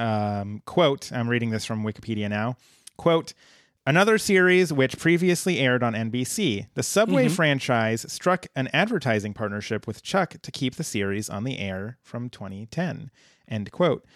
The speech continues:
Speaker 1: So apparently even the existence of Subway is just a freaking
Speaker 2: A
Speaker 1: meta
Speaker 2: meta joke.
Speaker 1: reference. So
Speaker 2: Yep. I mean, I did watch parts of Chuck. Uh, yep.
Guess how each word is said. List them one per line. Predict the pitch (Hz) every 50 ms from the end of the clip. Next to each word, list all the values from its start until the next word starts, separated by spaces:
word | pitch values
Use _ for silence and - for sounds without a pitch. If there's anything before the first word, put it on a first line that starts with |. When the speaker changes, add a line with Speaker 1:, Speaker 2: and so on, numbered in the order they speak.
| _ _ _
Speaker 1:
So | - - - 170 165 165 165
apparently | 160 151 - 160 175 190 185 165 151 147 147 147 147
even | 117 143 151 151 151 147 139
the | 131 139 139
existence | 131 120 123 135 131 - - 135 120 -
of | 123 107 -
Subway | - 135 123 117 117 110 104 98 98 98 98 101 - - _ _
is | - 110 104 104 104 104 101 101 104 107 - -
just | 117 - 123 120 113 - - -
a | 110 104 101 101 98 98 104 _ _ _ _ _ _ _ -
freaking | - - 147 135 117 - 131 120
Speaker 2:
A | -
Speaker 1:
meta | - 120 - 147
Speaker 2:
meta | 143 143 107
joke. | 107 -
Speaker 1:
reference. | 120 113 110 107 104 101 - - - - - -
So | - - - 113 104 98 95 92 92 95 101 -
Speaker 2:
Yep. | - - - - - - - _ _ _ - -
I | 202
mean, | 208 226 233 233
I | 226 220
did | 214 262 233
watch | 202 202 208 202 - - - -
parts | - - 190 175 - - 156
of | 135 -
Chuck. | - - 139 - - - - - - -
Uh, | - 147 139 139 143 131 135 139 135 135 151 - _ _ _ _ _ _ _ _ _ -
yep. | 180 170 -